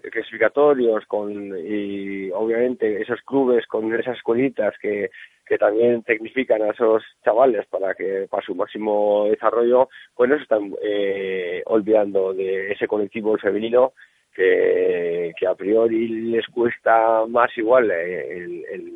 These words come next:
estar en, una, en, en, en un deporte competitivo, y en cambio en el deporte, yo, en el deporte del pádel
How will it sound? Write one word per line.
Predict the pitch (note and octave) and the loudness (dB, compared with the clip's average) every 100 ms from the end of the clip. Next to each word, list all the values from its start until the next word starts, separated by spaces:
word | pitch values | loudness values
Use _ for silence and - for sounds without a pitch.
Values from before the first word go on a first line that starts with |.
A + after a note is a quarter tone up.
| E2 | -16
estar | E2 - A2 | -16 -2 -2
en, | |
una, | A2 G#2+ | 0 -4
en, | G#2+ G#2 G#2 G#2 G#2 G#2 | -4 -10 -8 -10 -10 -12
en, | G2 A2 G2+ G2 G2+ G2 | -10 -8 -8 -8 -10 -8
en | F#2 | -6
un | A#2 | -4
deporte | A2+ A2+ A2 | -2 -2 -2
competitivo, | A2 A2 A2+ A2+ B2+ C3+ C#3 - - | -2 -2 -4 0 4 4 2 -6 -12
y | F#2+ | -4
en | G#2 | 0
cambio | A2+ A#2+ | 2 4
en | B2 | 4
el | A#2+ A#2 | 4 2
deporte, | A2+ - A#2 A#2+ | 2 0 0 2
yo, | A#2+ A2 | 2 0
en | - A2+ | 2 2
el | G#2 | 2
deporte | G2+ A#2 A#2+ | -2 -4 -4
del | A#2+ | 0
pádel | A#2 B2 | 2 2